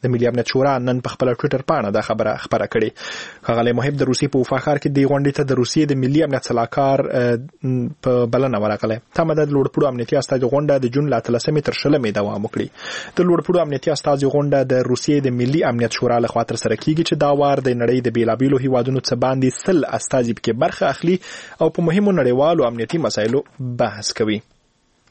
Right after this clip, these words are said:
نن د جون ولسمه د وچکالۍ پر ضد د مبارزې نړیواله ورځ ده.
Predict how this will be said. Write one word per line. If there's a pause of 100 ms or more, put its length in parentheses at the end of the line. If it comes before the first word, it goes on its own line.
(1600)
نن (120)
د (120)
جون (140)
ولسمه
د
وچکالۍ
پر
ضد
د
مبارزې
نړیواله
ورځ
ده.